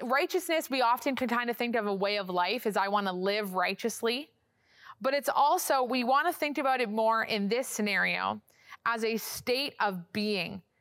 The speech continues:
of a condition or a status. That in other words, being righteous means being right by God. It means being accepted by God.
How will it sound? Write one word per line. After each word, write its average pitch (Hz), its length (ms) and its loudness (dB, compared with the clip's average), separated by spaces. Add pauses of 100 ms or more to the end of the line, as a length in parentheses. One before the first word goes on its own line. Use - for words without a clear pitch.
(260)
of 220 160 0
a 233 140 0
condition 208 760 -2
or 190 240 0
a 190 60 0
status. 185 580 -2
That 202 120 0
in 202 160 -2
other 254 280 2
words, 202 520 -2 (460)
being 262 380 -2
righteous 208 840 -2 (300)
means 226 400 -2
being 202 480 -2 (220)
right 202 360 -4
by 190 180 -2
God. 185 440 -2 (460)
It 233 100 -2
means 240 280 -2
being 220 380 -4
accepted 196 680 -4
by 175 160 -2
God. - 400 -4